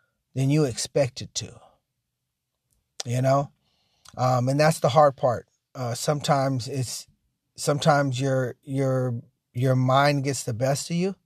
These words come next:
And again, I'm only human. Do I feel like quitting? No, never.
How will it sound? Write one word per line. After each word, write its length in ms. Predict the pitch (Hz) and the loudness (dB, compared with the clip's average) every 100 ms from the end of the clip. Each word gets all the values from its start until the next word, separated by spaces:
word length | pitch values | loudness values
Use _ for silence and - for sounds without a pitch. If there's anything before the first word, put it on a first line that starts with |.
| _ _ _ _ _ _ _ _ - | _ _ _ _ _ _ _ _ -4
And 400 | 135 131 127 120 | 0 2 0 -2
again, 380 | 131 135 160 | 0 2 2
I'm 160 | 143 156 | 4 2
only 240 | 156 143 | 2 2
human. 460 | 127 156 160 95 98 _ _ _ _ _ _ - | 0 2 2 -2 -8 _ _ _ _ _ _ -6
Do 200 | 123 151 | 2 6
I 140 | 139 131 | 6 4
feel 260 | - 165 | 2 4
like 260 | 160 143 - | 4 2 0
quitting? 520 | - 160 175 208 208 _ | -4 -2 0 -2 -8 _
No, 640 | 135 131 143 147 143 101 - _ _ _ - | -6 -4 -2 0 0 -2 -8 _ _ _ -12
never. 680 | 117 135 147 135 95 110 | -4 0 0 0 -2 -12